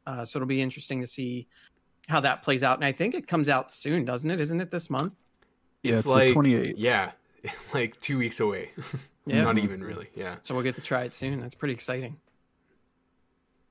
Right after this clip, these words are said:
Speaker 3: How, how about you, Adam? What's your first game you wanted to mention?
Speaker 1: Uh, I'm torn because the one game I, I really wanna pick here, I'm not sure that it has a release date of this year.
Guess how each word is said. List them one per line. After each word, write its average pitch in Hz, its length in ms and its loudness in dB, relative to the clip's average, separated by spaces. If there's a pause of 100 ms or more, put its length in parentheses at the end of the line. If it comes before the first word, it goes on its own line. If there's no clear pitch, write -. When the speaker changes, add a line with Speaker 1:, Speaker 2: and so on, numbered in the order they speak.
(280)
Speaker 3:
How, 139 520 2
how 143 120 0
about 156 180 4
you, 123 180 4
Adam? 101 220 0
What's 107 180 -2
your 104 240 -2
first - 520 -10 (380)
game 101 220 -8
you 98 80 -8
wanted 98 240 -10
to - 80 -16
mention? 104 400 -10 (640)
Speaker 1:
Uh, 196 340 6
I'm 185 140 4
torn 202 400 4
because 156 380 2
the 170 100 0
one 165 240 2
game 175 240 4
I, 143 200 2 (100)
I 143 60 4
really 156 340 2
wanna 170 180 2
pick 160 240 -2
here, 165 260 2
I'm 143 220 0
not 139 300 0
sure 143 340 -2
that 135 160 0
it 139 100 -4
has 135 360 -2
a 127 80 -4
release 127 400 -4
date 143 180 2
of 131 100 -2
this 139 220 -4
year. 143 400 2